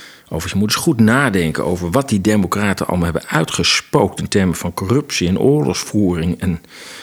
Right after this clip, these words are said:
ja, hoe kun je daar nog, hoe kun je überhaupt nog een democratische partij heten? Maar goed, dat is, eh, dat is hun zaak.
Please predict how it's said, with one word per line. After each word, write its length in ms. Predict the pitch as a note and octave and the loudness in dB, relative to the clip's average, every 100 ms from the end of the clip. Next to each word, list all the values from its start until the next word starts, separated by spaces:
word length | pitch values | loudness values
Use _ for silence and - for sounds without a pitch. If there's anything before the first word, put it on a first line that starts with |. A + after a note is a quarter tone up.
| - - - - _ - | -18 -20 -20 -20 _ -18
ja, 200 | - - - | -8 -6 -4
hoe 100 | F#2 | -4
kun 240 | - G2+ | 0 0
je 60 | F#2 | 2
daar 220 | G2 G2 | 0 0
nog, 280 | F2 - - | -2 -4 -10
hoe 120 | - F#2 | -12 -6
kun 120 | - | 2
je 160 | A#2+ G#2+ | 2 4
überhaupt 380 | G2+ G2 - - | 2 0 -2 -2
nog 200 | - - | -2 -2
een 60 | |
democratische 640 | A2+ A#2+ - A#2+ G2 G2+ - | 2 2 2 0 0 -2 -2
partij 360 | G#2+ - G#3 | -4 2 4
heten? 380 | F#3+ A2+ E2 - | 6 4 4 2
Maar 100 | G3+ | 2
goed, 220 | A#2 F#2 | 4 4
dat 180 | E3+ E3+ | 2 2
is, 260 | D#3 - - | 2 2 0
eh, 180 | C#3+ G2+ | -2 0
dat 100 | A#2 | 0
is 80 | |
hun 180 | F#2 G2 | 2 2
zaak. 320 | F#2 E2+ E2+ | 2 0 -2